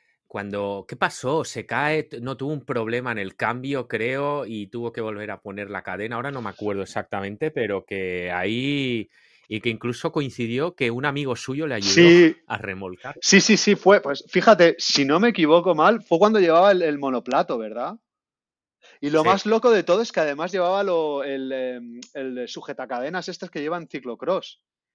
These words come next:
Speaker 2: Pero creo que
Speaker 1: Mm.
Speaker 2: la cade-, ese sujetacadenas es para que no se te vaya por fuera y se te fue por dentro, o al revés,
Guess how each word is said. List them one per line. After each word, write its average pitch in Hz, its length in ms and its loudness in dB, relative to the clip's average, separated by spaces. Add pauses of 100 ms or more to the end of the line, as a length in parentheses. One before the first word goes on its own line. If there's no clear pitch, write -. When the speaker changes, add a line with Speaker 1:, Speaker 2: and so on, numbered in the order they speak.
(360)
Speaker 2:
Pero 135 280 -4
creo 180 220 0
que 208 100 -4
Speaker 1:
Mm. 165 40 0
Speaker 2:
la 147 120 0
cade-, 135 320 -2
ese 175 220 -4
sujetacadenas 180 760 -6
es 113 100 -12
para 143 200 -4
que 117 100 -12
no 139 80 -10
se 170 140 -8
te 180 80 -2
vaya 175 200 0
por 175 140 -6
fuera 190 240 -4
y - 20 -6
se 139 100 -16
te - 120 -12
fue 170 160 -4
por 127 180 0
dentro, 151 420 -4
o 135 120 2
al 131 120 2
revés, 131 460 0